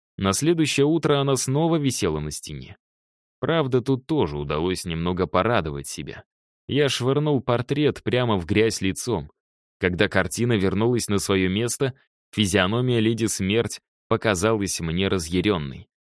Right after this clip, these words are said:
Я даже, скрипя сердце, попробовал завесить его простыней. Просто закрыть и все.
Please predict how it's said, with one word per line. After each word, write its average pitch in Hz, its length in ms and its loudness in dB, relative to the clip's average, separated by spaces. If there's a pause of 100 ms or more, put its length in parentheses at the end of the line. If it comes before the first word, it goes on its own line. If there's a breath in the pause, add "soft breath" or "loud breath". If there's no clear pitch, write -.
(300)
Я 87 220 2
даже, 143 280 0
скрипя 131 440 0
сердце, 147 500 -2
попробовал 123 640 2
завесить 113 560 2
его 117 220 2
простыней. 120 720 -2 (400)
Просто 156 420 2
закрыть 135 640 0
и 76 60 -6
все. - 360 -2